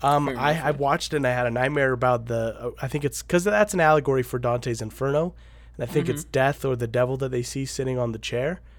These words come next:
Speaker 1: and
Speaker 2: Yeah, I
Speaker 1: just the
Speaker 2: don't know.
Speaker 1: hooded
Speaker 2: It was
Speaker 1: figure.
Speaker 2: a fucking trip at the end of it,
Speaker 1: Uh,
Speaker 2: though.
Speaker 1: yeah.
Speaker 2: Although
Speaker 1: Um,
Speaker 2: it got weird 'cause I, I fucking still crack up at, like, they just start sprinting through, like, the zombies, and, like,
Speaker 1: Yeah.
Speaker 2: one of them gets near him and he just cracks it with the fucking
Speaker 1: Yeah.
Speaker 2: camera, and it's like, "Oh, okay."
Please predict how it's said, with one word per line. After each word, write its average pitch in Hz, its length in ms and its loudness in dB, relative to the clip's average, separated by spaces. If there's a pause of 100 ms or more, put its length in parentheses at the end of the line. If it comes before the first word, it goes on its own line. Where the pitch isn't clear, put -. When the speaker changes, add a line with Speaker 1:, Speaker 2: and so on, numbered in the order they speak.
(360)
Speaker 1:
and 123 140 -4
Speaker 2:
Yeah, 120 60 -6
I - 40 -2
Speaker 1:
just 139 140 4
the 131 120 -2
Speaker 2:
don't 123 60 -2
know. 127 80 -2
Speaker 1:
hooded 131 180 4
Speaker 2:
It 143 40 -6
was 139 100 -6
Speaker 1:
figure. 120 320 0
Speaker 2:
a 110 40 -4
fucking 120 340 -8
trip - 440 -12 (100)
at 113 120 -18
the 123 180 -10
end 120 80 -8
of 107 200 -6
it, 87 40 -10
Speaker 1:
Uh, 90 80 -12
Speaker 2:
though. 92 240 -12 (600)
Speaker 1:
yeah. 123 260 -2 (220)
Speaker 2:
Although 143 320 2
Speaker 1:
Um, 170 40 -2
Speaker 2:
it 180 60 -2
got 180 240 -4
weird 165 260 -2
'cause 147 140 -4
I, 139 120 -6
I - 40 -8
fucking 170 300 -4
still 160 260 -8
crack 143 280 -4
up 135 140 -6
at, 127 140 -14
like, 127 180 -10
they 131 80 -10
just 139 180 -8
start - 200 -8
sprinting 180 500 -8
through, 190 220 -6
like, 175 180 -4
the 160 80 -6
zombies, 165 580 -4 (320)
and, 156 120 0
like, 160 60 8
Speaker 1:
Yeah. 160 140 10
Speaker 2:
one 170 100 2
of 175 40 -6
them 190 160 0
gets 170 240 -2
near 170 240 -4
him 202 100 -2
and - 20 -4
he 165 60 -6
just - 200 -10
cracks - 420 -4
it 226 80 -4
with 202 140 -8
the - 80 -6
fucking 180 280 -2
Speaker 1:
Yeah. 147 200 8
Speaker 2:
camera, 208 280 -4
and 196 120 -4
it's 165 100 -8
like, 170 220 -4
"Oh, 165 240 2
okay." 139 140 -8